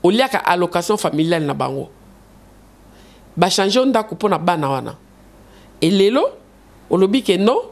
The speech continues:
bana na baza na kindoki ozongisi bango. Moi, je vais dire ceci. Je m'adresse à la famille et à Vincent Chiluizi. Bomi tungisa na bino te.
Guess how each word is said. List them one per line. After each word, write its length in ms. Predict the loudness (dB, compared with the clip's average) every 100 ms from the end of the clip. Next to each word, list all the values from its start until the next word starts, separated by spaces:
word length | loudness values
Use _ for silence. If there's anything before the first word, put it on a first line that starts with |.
| -20 -20 -4
bana 320 | 0 2 2
na 80 | 0
baza 220 | 0 0
na 80 | -2
kindoki 400 | -4 -6 -2 -2
ozongisi 400 | 0 0 0 -2
bango. 340 | -2 -2 -6 -10 -20 -20 -20 -20 -8
Moi, 200 | 0 2
je 100 | 2
vais 220 | 2 0 0
dire 240 | 0 0
ceci. 460 | 0 -2 -4 -8 -12 -20 -20 -20 -8
Je 120 | -2
m'adresse 540 | 0 2 0 0 -2 -2
à 100 | 0
la 120 | 0
famille 480 | 0 0 2 0 -4 -16 -20 -20 -20 -20 -20 -20 -20 -20 -10 -2
et 220 | 2 2
à 60 | 2
Vincent 540 | 0 -2 0 0 0
Chiluizi. 560 | -2 -4 -4 -4 -6 -10 -20 -20 -20 -14
Bomi 300 | -2 0 2
tungisa 360 | 0 0 0 0
na 100 | 0
bino 220 | 0 0
te. 240 | 0 -4